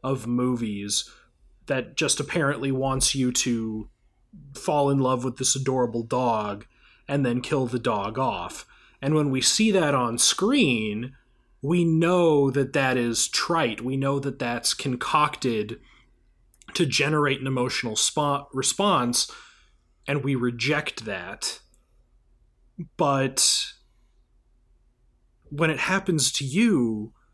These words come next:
i-, when it's off of the screen, it doesn't feel convoluted. It just hurts. And I think that we can balance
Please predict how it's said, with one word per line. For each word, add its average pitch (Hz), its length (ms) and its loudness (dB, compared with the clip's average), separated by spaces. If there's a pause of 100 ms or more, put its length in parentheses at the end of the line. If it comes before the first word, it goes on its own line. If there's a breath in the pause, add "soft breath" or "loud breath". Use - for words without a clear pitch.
(720)
i-, 156 320 -4
when 160 180 2
it's - 220 0
off 170 260 2
of 156 120 0
the 135 60 -4
screen, 127 880 0 (1040 soft breath)
it 131 200 -2
doesn't 160 400 2
feel 117 800 0 (460)
convoluted. 135 1080 0
It 131 180 -8
just - 380 0
hurts. - 720 -4 (420 loud breath)
And 131 720 0 (1080 soft breath)
I 156 120 2
think 196 520 2
that 143 720 0 (1160)
we 151 260 -2
can 143 280 0
balance 156 1000 0